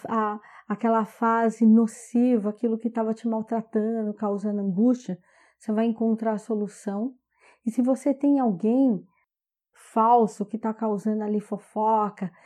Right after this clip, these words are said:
quisilas, tá fazendo intriga, naturalmente essa pessoa de uma hora pra outra vai sumir da tua vida. Você não precisa nem fazer nada.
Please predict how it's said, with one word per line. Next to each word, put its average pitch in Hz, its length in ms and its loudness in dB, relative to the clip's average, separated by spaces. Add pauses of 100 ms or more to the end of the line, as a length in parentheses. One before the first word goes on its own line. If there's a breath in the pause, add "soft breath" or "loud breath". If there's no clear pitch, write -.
(240 soft breath)
quisilas, 220 1040 4 (240 loud breath)
tá 214 240 0
fazendo 226 340 4
intriga, 220 680 6 (580)
naturalmente 247 680 2
essa 240 140 -8
pessoa 226 260 0
de 220 80 4
uma 254 140 4
hora 262 200 2
pra 254 160 -4
outra 226 160 -4
vai 226 100 -4
sumir 220 280 -2
da 214 100 -4
tua 220 200 -6
vida. 170 280 -14 (240)
Você - 120 -14
não 196 60 -8
precisa 233 160 -2
nem 285 100 0
fazer 269 260 0
nada. 175 340 -4